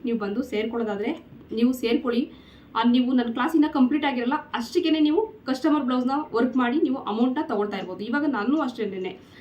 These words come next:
ಇಲ್ಲಾಂದ್ರೂ ಕಸ್ಟಮರ್ ಬ್ಲೌಸ್‌ನ ಒಂದು ಐದಾರು ಮಾಡಿದ್ದೀನಿ ಗೈಸ್. ನಾನು ಏನು ಅಮೌಂಟ್ ಇನ್ವೆಸ್ಟ್ ಮಾಡಿದ್ದೀನಿ ಅದು ದುಡ್ಡು ನಾನು ವಾಪಸ್ ಎತ್ಕೊಂಡಿದ್ದೀನಿ ನಾನು. ಅದು ನಂಗೆ ಖುಷಿ ಇದೆ.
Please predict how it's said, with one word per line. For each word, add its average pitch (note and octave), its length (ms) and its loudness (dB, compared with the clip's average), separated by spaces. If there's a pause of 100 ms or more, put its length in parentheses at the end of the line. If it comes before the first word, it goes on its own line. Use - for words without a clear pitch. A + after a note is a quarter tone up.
(140)
ಇಲ್ಲಾಂದ್ರೂ E4 320 4
ಕಸ್ಟಮರ್ C#4+ 360 0
ಬ್ಲೌಸ್‌ನ B3 300 0
ಒಂದು B3 220 0
ಐದಾರು A#3 280 0
ಮಾಡಿದ್ದೀನಿ G3+ 360 0
ಗೈಸ್. F#3 200 -8 (440)
ನಾನು A#3 120 2
ಏನು C#4 300 4
ಅಮೌಂಟ್ C#4 380 2
ಇನ್ವೆಸ್ಟ್ C4 420 0
ಮಾಡಿದ್ದೀನಿ A3 320 0
ಅದು B3+ 280 -2
ದುಡ್ಡು D4 140 4
ನಾನು D4 120 2
ವಾಪಸ್ B3+ 260 -2
ಎತ್ಕೊಂಡಿದ್ದೀನಿ F#3+ 460 -4
ನಾನು. - 140 -4
ಅದು A#4 380 -6
ನಂಗೆ F#4 120 0
ಖುಷಿ C#4+ 200 -2
ಇದೆ. F3+ 500 -6